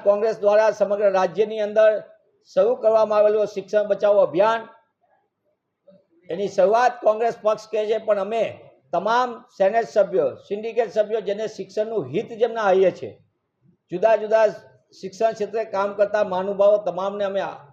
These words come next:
સ્વાગત કરીએ છીએ. આ મુવમેન્ટ એ રાજ્યના હિત માટે છે. મારે દુઃખ સાથે કહેવું પડે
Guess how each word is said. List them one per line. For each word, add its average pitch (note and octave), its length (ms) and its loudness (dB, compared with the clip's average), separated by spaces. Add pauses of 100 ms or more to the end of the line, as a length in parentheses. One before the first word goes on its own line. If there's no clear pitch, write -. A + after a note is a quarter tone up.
(580)
સ્વાગત F3 340 2
કરીએ G#3 340 0
છીએ. G#3+ 140 0 (760)
આ F#3 140 0
મુવમેન્ટ G#3 500 -2 (460)
એ F3 80 -2
રાજ્યના F3+ 540 0
હિત D#3 200 -10
માટે B2+ 280 -10
છે. - 140 -20 (540)
મારે D#3+ 200 2 (100)
દુઃખ G3+ 160 -2
સાથે G#3+ 300 0
કહેવું A3+ 340 -2
પડે A#3 200 4